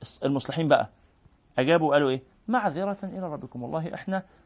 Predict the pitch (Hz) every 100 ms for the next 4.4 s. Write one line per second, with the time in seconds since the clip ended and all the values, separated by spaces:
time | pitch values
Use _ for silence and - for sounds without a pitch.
0 | _ _ - 143 143 214 170 147 143 151
1 | 120 101 - 98 - - 139 156 151 131
2 | 165 151 131 120 117 151 151 131 123 107
3 | 104 110 120 185 170 135 156 147 127 120
4 | 113 110 110 -